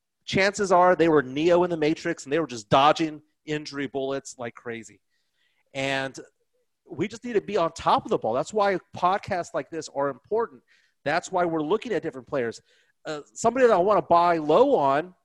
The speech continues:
Emmanuel Sanders. We talked about him three weeks ago as a decent pickup, and then he had a goose egg.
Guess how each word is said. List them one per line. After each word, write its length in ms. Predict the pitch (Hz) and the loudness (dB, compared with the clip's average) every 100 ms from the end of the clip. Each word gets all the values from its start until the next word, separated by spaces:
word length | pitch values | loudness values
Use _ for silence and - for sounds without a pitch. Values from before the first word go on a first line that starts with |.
| _ _ _ _ _ _ _ _ | _ _ _ _ _ _ _ _
Emmanuel 480 | 220 220 226 233 220 | -6 -2 -4 -2 -4
Sanders. 500 | 233 247 240 117 - | -4 -6 -6 -8 -10
We 120 | 233 | -6
talked 240 | - 277 | -4 -4
about 240 | 208 220 220 | -2 -2 -2
him 200 | 214 185 _ _ | -8 -12 _ _
three 200 | 185 262 | -6 -4
weeks 340 | 226 269 - | -2 -6 -6
ago 380 | 226 147 117 113 _ _ _ _ | -6 -4 -4 -8 _ _ _ _
as 180 | 165 165 | -2 -2
a 60 | |
decent 420 | 139 180 208 185 | -4 -6 -6 -8
pickup, 340 | - 196 226 202 | -6 -4 -4 -4
and 80 | 147 | -6
then 140 | 165 | -6
he 140 | 165 147 139 - 175 | -6 -8 -14 -16 -6
had 160 | 180 151 | -4 -4
a 80 | 135 _ - | -8 _ -12
goose 420 | 135 165 180 185 | -10 -10 -10 -6
egg. 260 | 220 214 214 | -4 -4 -6